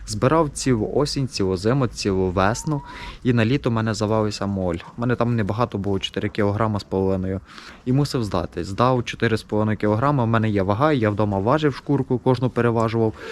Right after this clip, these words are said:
але все одно там щось мінус кілограм. Десь шкурка була менше сто шістдесяти грам,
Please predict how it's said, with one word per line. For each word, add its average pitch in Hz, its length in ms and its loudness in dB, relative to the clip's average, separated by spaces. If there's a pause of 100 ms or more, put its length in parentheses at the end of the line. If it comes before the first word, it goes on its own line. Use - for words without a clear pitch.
(340)
але 113 220 4
все - 180 -2
одно 135 500 0 (280)
там 107 140 2
щось - 240 -4
мінус 127 320 0
кілограм. 104 540 0 (520)
Десь 131 280 2
шкурка 120 400 -2
була 107 260 2
менше 101 440 0
сто - 200 -4
шістдесяти 95 580 2
грам, 147 360 4